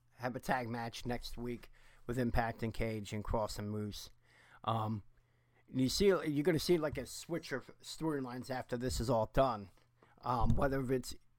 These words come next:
if Cage is still go-, you know, if he's gonna be champion or is Impact gonna retain. But, uh, you might see, like, a switch in, like, storylines here where you're gonna have Kross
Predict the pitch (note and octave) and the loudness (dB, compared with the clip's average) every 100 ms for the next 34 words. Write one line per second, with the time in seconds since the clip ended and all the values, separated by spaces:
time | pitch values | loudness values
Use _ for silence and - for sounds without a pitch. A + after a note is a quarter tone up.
0 | - - C3+ - D3+ C#3+ C3 - - D3 | -20 -6 -4 4 4 6 2 0 4 4
1 | C#3+ C3 - B2+ C3 A#2 - B2+ C#3 C3 | 4 2 0 0 0 -2 -4 -2 0 2
2 | D3 C3 - B2+ - C3 B2 - - B2+ | 2 2 2 0 2 0 -2 -10 -8 -4
3 | B2 B2 C#3 B2 B2+ A#2+ - C3+ B2+ A#2+ | -2 0 -2 0 0 0 -2 -2 0 -2
4 | - - - - - C3+ - A#2+ G2+ B2+ | -6 -20 -20 -10 -4 -4 -4 -8 -8 -6
5 | E3 F3 F3 D#3+ - D#3 C3+ A#2+ - - | -2 0 0 0 0 0 0 -4 -4 -2
6 | D3 - C3+ A#2 A2+ G#2 - - D3+ C3 | -2 -2 -4 -6 -8 -12 -10 -4 -4 -4
7 | A#2 A2+ A2+ A#2+ A#2 A#2+ - _ _ _ | -6 -10 -10 -8 -8 -10 -16 _ _ _
8 | _ B2+ B2+ A#2+ - - _ _ _ _ | _ -4 -2 -2 -8 -20 _ _ _ _
9 | - C3 D#3+ C#3 C3+ - C3 A#2+ A#2 - | -8 -4 -2 -2 -2 0 0 0 -2 -4
10 | - | -8